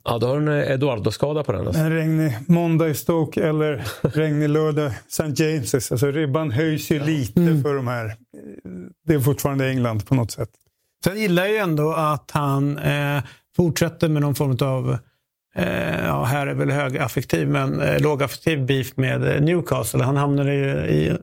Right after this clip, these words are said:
Speaker 3: i tiden i Chelsea också i tjafs mot just Newcastle. Så jag vet inte om det är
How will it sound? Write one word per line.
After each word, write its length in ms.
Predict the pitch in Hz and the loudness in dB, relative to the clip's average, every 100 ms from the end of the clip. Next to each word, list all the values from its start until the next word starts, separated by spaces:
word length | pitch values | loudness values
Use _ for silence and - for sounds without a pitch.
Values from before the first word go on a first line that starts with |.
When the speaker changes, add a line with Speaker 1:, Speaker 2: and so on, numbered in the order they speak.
| - - | -8 -2
Speaker 3:
i 140 | 127 | 2
tiden 240 | 139 131 | 2 2
i 40 | 135 | 0
Chelsea 380 | 160 151 131 156 | 0 0 0 -2
också 260 | - 147 | 0 0
i 240 | 135 123 131 | 2 2 0
tjafs 380 | - 120 - - | -2 -4 -4 -2
mot 260 | 117 - | -2 0
just 200 | 131 - | 0 2
Newcastle. 540 | 143 127 131 120 - 117 | 0 0 0 -2 -4 -4
Så 120 | 127 | 0
jag 40 | |
vet 80 | 131 131 | 2 2
inte 120 | 120 | 4
om 100 | 120 | 2
det 80 | 120 | 2
är 480 | 120 117 113 90 | 0 0 0 0